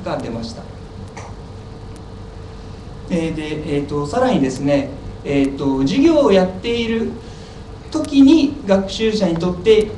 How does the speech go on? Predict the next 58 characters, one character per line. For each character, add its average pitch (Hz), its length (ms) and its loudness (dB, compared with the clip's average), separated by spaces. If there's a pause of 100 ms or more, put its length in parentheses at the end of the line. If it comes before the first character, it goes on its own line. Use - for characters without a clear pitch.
(260)
身 165 120 2
近 185 540 0 (640)
な 165 400 0
事 151 140 -4
物、 139 240 -4
身 160 180 4
近 170 520 -4
で 254 120 2
は 262 180 4
な 214 140 4
い 196 80 0
事 185 120 0
物 185 220 0
を 135 40 -2
知 - 140 -4
っ - 60 -12
た 214 140 -4
と 196 100 -2
い 151 280 0
う、 - 60 -4 (100)
え 139 40 -8 (140)
ー 131 40 -6
と、 135 100 -2
事 147 160 -4
例 165 140 0
も 151 120 0
出 156 140 0
て 156 80 -4
き 139 100 -6
ま 135 160 2
し - 80 -8
た 131 100 -8
の 131 100 -4
で、 175 180 -2
そ 160 100 -8
の 156 140 -4
部 160 100 -6
分 139 240 -2
を、 - 240 -4
え 131 120 -6
ー、 123 80 -10
取 135 180 -2
り 135 60 4
上 135 80 2
げ 139 80 -2
た 143 120 -2
い 143 80 -2
と 127 100 -8
思 120 180 -8
い - 20 -12
ま - 140 -8
す。 - 80 -10 (500)
え 147 120 2
ー、 147 220 -2
例 269 100 8
え - 20 6
ば、 143 320 2
え 139 40 -4